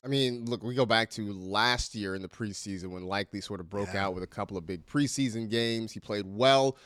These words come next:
Speaker 1: when Mark Andrews was dealing with some nagging injuries. Uh,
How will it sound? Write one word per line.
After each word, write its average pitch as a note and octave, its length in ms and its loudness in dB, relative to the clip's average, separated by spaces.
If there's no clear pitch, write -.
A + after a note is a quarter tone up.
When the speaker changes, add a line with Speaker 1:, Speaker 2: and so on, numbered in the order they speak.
Speaker 1:
when G#2+ 160 -2
Mark G#2+ 240 0
Andrews B2 540 2
was A2 220 -4
dealing B2+ 340 0
with A2 140 -2
some G#2+ 200 -4
nagging G2+ 380 -2
injuries. E3 760 4
Uh, D2+ 140 -12